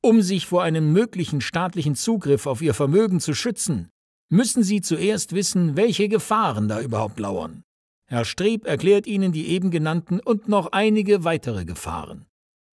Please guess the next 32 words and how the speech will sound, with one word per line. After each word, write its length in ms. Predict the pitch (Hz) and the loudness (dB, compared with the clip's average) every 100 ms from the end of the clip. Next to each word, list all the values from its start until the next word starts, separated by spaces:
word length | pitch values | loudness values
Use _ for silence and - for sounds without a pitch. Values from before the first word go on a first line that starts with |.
| _ - | _ -6
Sie 140 | 127 | 0
werden 260 | 175 233 208 | 4 4 2
von 180 | 190 196 | -2 -2
ihm 320 | 180 170 135 | -2 0 2
Lösungsvorschläge 1000 | 180 220 220 190 196 190 - 190 185 185 | 4 4 2 0 0 0 0 0 2 0
bekommen, 480 | 175 151 175 180 170 _ _ _ | 0 0 0 0 -2 _ _ _
was 300 | 156 190 - | -2 -2 -2
man 240 | 165 165 | -2 -2
konkret 500 | - 117 104 170 202 | -2 -4 0 0 0
dagegen 420 | 143 131 165 156 - | -4 0 0 0 -2
tun 220 | 175 143 | 0 0
kann. 220 | 104 73 _ _ _ _ 120 | -2 -4 _ _ _ _ -2
Wenn 180 | 120 | -2
Sie 200 | 113 113 | 0 -4
Klarheit 520 | 101 160 220 185 214 156 | 0 2 2 0 -4 -4
und 140 | 127 | -4
Sicherheit 500 | 135 202 165 139 127 | -4 -2 -2 -2 -2
haben 300 | 139 127 120 | -2 0 -2
wollen, 340 | 98 92 82 - _ _ _ - | -4 -6 -10 -16 _ _ _ -2
melden 420 | 135 190 214 202 | 2 4 4 0
Sie 180 | 170 165 | 0 -2
sich 280 | 156 120 139 | -2 -4 0
jetzt 440 | 214 208 - - - | 0 0 -10 -12 -6
zum 200 | 127 - | -4 0
kostenlosen 680 | 170 170 - 147 151 147 143 | -2 0 -2 2 2 0 0
Webinar 520 | 143 139 135 127 123 | 0 0 0 0 -2
an. 240 | 82 - _ _ _ _ | -10 -12 _ _ _ _
Sie 140 | - 123 | -4 0
finden 340 | 175 202 - | 2 2 2
den 160 | 160 147 | 0 4
Link 280 | 185 214 - | 4 2 0
dazu 340 | 127 - | -2 -2